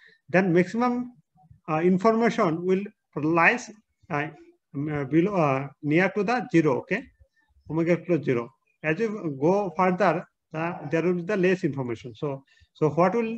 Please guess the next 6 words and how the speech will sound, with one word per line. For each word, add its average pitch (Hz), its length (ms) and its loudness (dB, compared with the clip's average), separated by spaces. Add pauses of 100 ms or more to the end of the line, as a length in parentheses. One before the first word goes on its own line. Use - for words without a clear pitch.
(120)
take? 240 200 2 (500)
We'll 185 140 2
take 226 360 0 (220)
a 196 100 0
criteria. 185 680 4 (2000)
Okay, 233 280 -6